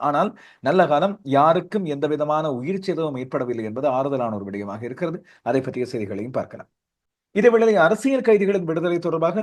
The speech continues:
அண்மை காலமாக மீண்டும் பேசப்பட்டு வருகிறது. அதற்கு நாங்கள் உண்மையில் நன்றி தெரிவிக்க வேண்டிய நீதி அமைச்சரிடம். அவர்தான் குறிப்பிட்டிருந்தார், அரசியல் கைதிகள் என்று யாருமே கிடையாது என்று. இப்போது அந்த அரசியல் கைதிகளின் விடுதலை தொடர்பாக தொடர்ச்சியாக வலியுறுத்தப்பட்டு போராட்டம் இடம்பெற்று வருகிறது. இந்த கையெழுத்து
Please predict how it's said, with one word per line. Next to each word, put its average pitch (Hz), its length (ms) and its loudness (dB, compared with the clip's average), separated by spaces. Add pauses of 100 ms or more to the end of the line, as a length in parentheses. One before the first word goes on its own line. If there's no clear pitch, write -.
(140)
அண்மை 165 200 -2
காலமாக 170 500 -2
மீண்டும் 185 400 -2
பேசப்பட்டு 160 480 -2
வருகிறது. 151 340 0 (140)
அதற்கு 151 280 0
நாங்கள் 151 220 0
உண்மையில் 147 320 -4
நன்றி 165 260 -4
தெரிவிக்க 156 340 -2
வேண்டிய 135 200 -4
நீதி 139 240 -2
அமைச்சரிடம். 135 440 -6
அவர்தான் 147 340 -2
குறிப்பிட்டிருந்தார், 143 560 -2
அரசியல் 160 420 -4
கைதிகள் 147 320 -2
என்று 160 200 -4
யாருமே 147 320 0 (100)
கிடையாது 135 440 0
என்று. 82 140 -16 (360)
இப்போது 180 400 2
அந்த 143 180 4
அரசியல் 190 380 -2
கைதிகளின் 165 440 -2
விடுதலை 170 380 -2
தொடர்பாக 123 460 -2 (320)
தொடர்ச்சியாக 185 600 2
வலியுறுத்தப்பட்டு 170 640 -2 (120)
போராட்டம் 160 480 2
இடம்பெற்று 131 340 -4
வருகிறது. 131 380 -2
இந்த 170 180 -4
கையெழுத்து 190 380 0